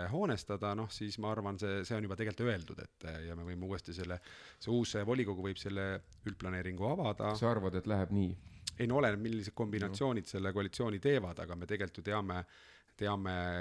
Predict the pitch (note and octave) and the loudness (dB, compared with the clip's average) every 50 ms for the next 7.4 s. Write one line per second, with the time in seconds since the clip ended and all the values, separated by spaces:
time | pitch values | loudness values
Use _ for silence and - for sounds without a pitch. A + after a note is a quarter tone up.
0 | F2+ - - A#2+ A#2+ A#2 - - - F2+ F#2+ G#2 A2+ A2+ G2+ F#2 F#2 F2+ E2 - | -2 0 0 0 0 0 -2 -6 -6 -2 0 2 2 2 2 0 -2 -4 -6 -6
1 | F2+ D#2+ F#2 F2+ F2 E2+ - - A#2+ A#2 A2 G#2 G2 F#2 F#2 F2+ F2+ F2 F2 - | -6 -4 -4 -4 -4 -4 -4 0 2 2 2 2 0 0 -2 -2 -2 -2 -4 -6
2 | - - F#2+ F#2 - - - B2 C3 C3+ C3+ D3 D3+ C#3 C#3 C3+ - - - - | -6 -6 -4 -4 -4 -2 2 2 2 2 2 0 2 2 2 0 0 -4 -14 -18
3 | - - G#2 A2+ A2 - - F2+ G2 G#2+ G#2+ G2+ F2+ - G2+ F#2 - A#2 B2 C3 | -10 -4 -2 -2 -2 -2 -2 -2 -2 -2 -2 -2 -2 -4 -4 -4 0 2 2 2
4 | B2 A2+ G#2+ A#2 A#2 G#2+ F#2+ F#2 F2+ F2 F#2+ F2 A2+ A2 - - - A#2 A#2 A#2 | 2 2 2 2 2 0 0 -2 -4 -4 -4 -2 -2 -2 -2 -2 -2 2 2 2
5 | G2+ F2+ A#2 B2+ B2 G#2 - G2+ F#2 F2 E2 D#2+ - - A2 A2 F#2+ F#2+ E2+ F2 | 2 2 2 0 0 0 0 -2 -2 -2 -4 -6 -2 0 0 2 2 0 -2 -4
6 | F2 - - - F#2 F2+ F2+ F2 - - - - - - - - - - F2 F2 | -6 -6 -6 -6 -4 -4 -4 -6 -8 -14 -20 -20 -20 -20 -18 -12 -8 -6 -4 2
7 | - A2+ A#2 - - - - | 4 4 4 4 2 0 2